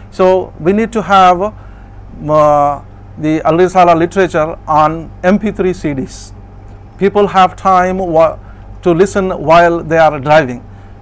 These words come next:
That's the only time people, they take out. I don't say that there is no time. If you are, uh, uh, inspired, then you can take out time. But to take the pe-, give, give the time,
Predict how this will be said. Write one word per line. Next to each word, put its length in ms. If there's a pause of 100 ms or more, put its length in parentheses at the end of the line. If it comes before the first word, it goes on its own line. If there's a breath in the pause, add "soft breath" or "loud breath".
(200)
That's 260
the 120
only 320
time 480
people, 520 (260)
they 140
take 240
out. 200 (300)
I 160
don't 180
say 140
that 140
there 120
is 100
no 160
time. 440 (300 loud breath)
If 180
you 120
are, 340 (260)
uh, 600 (600)
uh, 220
inspired, 600
then 260 (140)
you 140
can 160
take 180
out 160
time. 260
But 240 (520 loud breath)
to 440 (600)
take 240
the 60
pe-, 260
give, 340
give 100
the 80
time, 500